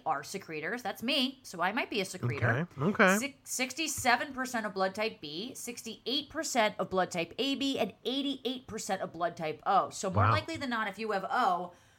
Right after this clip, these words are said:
Speaker 1: and what seems like almost the other ones, I mean, even seventy percent, I mean, I'm, the likelihood, what, what, do you know what blood type you are?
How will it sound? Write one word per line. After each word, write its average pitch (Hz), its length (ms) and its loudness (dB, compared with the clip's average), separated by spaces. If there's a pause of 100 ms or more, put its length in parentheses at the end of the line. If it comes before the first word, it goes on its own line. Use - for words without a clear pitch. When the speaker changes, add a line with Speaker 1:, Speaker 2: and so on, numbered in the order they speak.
(120)
Speaker 1:
and 226 100 -2
what 285 120 -2
seems 453 180 0
like 254 120 2
almost 254 240 4
the 220 120 4
other 254 160 6
ones, 156 200 -4
I 165 60 -12
mean, 233 220 -6
even 277 180 -4
seventy 220 400 2
percent, 190 520 -2 (120)
I 156 60 -8
mean, 160 280 -8
I'm, 151 240 -4 (520)
the 165 80 -8
likelihood, 196 480 4
what, 240 140 -6 (160)
what, 233 220 -8
do 190 80 -8
you 214 60 -4
know 233 60 -2
what 247 100 -4
blood 240 140 -8
type 285 160 -10
you 381 100 -6
are? 415 140 -10